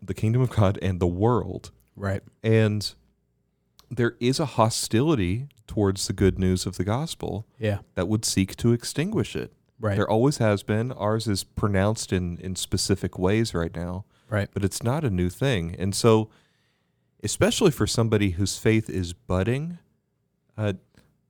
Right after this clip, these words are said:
Speaker 1: I, I say, you know, lean towards the bubble. Like, you need that. It's,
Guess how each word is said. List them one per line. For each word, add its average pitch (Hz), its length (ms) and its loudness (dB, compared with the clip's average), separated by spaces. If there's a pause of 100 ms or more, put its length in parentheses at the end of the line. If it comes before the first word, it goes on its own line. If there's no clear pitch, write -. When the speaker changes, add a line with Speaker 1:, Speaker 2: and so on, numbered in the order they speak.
(240)
Speaker 1:
I, 104 240 -6
I 113 140 -6
say, 104 600 -2
you 101 220 -8
know, 92 240 -6
lean 117 260 -6
towards 131 280 -2
the 120 80 -2
bubble. 120 380 -2
Like, 101 240 0
you 117 60 2
need 123 380 -4
that. 110 320 -4 (280)
It's, - 160 -6